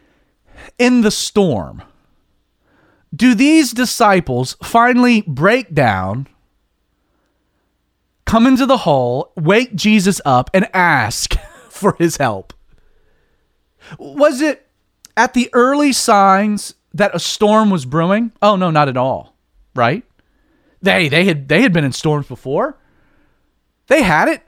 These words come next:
No big deal. Maybe a little bump in the road. Don't need Jesus.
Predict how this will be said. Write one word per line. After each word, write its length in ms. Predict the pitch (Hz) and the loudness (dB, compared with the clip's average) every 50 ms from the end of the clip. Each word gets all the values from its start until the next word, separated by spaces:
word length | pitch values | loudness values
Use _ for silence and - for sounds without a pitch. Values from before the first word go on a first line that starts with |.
| _ - | _ 0
No 180 | 190 214 294 311 | 2 2 2 4
big 180 | 254 240 175 | 2 0 0
deal. 200 | 151 175 202 254 | 2 0 0 2
Maybe 180 | 339 349 349 294 | 2 2 2 4
a 20 | |
little 120 | 240 220 220 | 4 4 2
bump 240 | 160 170 190 185 - | 2 2 0 0 0
in 80 | 185 | 0
the 80 | 185 170 | 0 2
road. 360 | 165 170 190 262 359 349 - _ _ _ - - | 4 4 4 4 2 -2 -6 _ _ _ -6 0
Don't 240 | 151 285 320 294 294 | 0 0 0 0 -2
need 200 | 302 294 277 208 | -2 -2 -2 0
Jesus. 840 | 202 247 262 247 190 170 156 120 - - - - - - - _ | 0 0 0 0 0 -2 -4 -6 -6 -10 -14 -16 -16 -18 -20 _